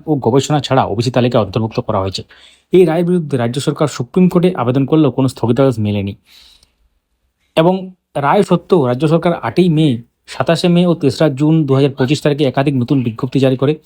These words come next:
ওবিসি শ্রেণীকে ভাগ করে দেওয়া হয় ওবিসি এ এবং ওবিসি বি তে। সংরক্ষণের হার বাড়িয়ে করা হয় সতেরো পার্সেন্ট ওবিসি এ এর ক্ষেত্রে দশ পার্সেন্ট, ওবিসি বি এর জন্য সাত পার্সেন্ট। এমনকি সতেরোই, সরি, তেরোই জুন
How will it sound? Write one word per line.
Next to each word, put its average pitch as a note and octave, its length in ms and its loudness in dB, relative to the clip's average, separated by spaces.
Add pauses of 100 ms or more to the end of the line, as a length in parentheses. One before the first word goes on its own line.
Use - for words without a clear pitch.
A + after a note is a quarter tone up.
(320)
ওবিসি D#3 240 4
শ্রেণীকে E3 280 0
ভাগ C3+ 280 -4
করে D3 160 -2
দেওয়া C#3+ 140 0
হয় C3 80 0
ওবিসি C3+ 300 -2
এ C3 40 6
এবং C3+ 140 2
ওবিসি B2 240 -4
বি A#2+ 180 -2
তে। C#3 180 -4
সংরক্ষণের E3 520 0
হার C#3+ 220 0
বাড়িয়ে C#3+ 380 0
করা C#3 220 -2
হয় C3 80 0
সতেরো B2+ 320 -2
পার্সেন্ট C3+ 320 0
ওবিসি C3 300 0
এ C3+ 40 4
এর C3+ 60 0
ক্ষেত্রে C3 260 -2
দশ A2+ 200 -2
পার্সেন্ট, C3+ 280 -2
ওবিসি A#2+ 180 -2
বি A#2 120 2
এর B2 60 2
জন্য A#2+ 160 -2
সাত - 220 -8
পার্সেন্ট। C3+ 300 -2
এমনকি D#3+ 380 2 (680)
সতেরোই, G3+ 540 0 (180)
সরি, C#3+ 240 0
তেরোই D#3+ 380 2
জুন D#3+ 340 0